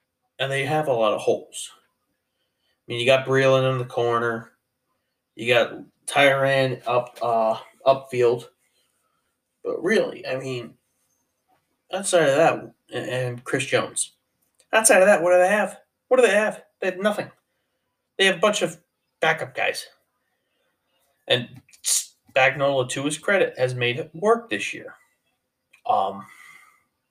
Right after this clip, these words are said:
to an extent, I should say. But if they wanna have that defense take it to the next level to where they can compete with literally anybody, including Tom Brady's Buccaneers,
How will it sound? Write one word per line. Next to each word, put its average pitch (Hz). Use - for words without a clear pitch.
to 143
an 120
extent, -
I -
should -
say. -
But 117
if 127
they 170
wanna 180
have 165
that 156
defense 160
take 147
it 147
to 143
the 135
next 131
level 127
to 127
where 123
they 143
can 143
compete 156
with 135
literally 165
anybody, 196
including 160
Tom 160
Brady's 165
Buccaneers, 156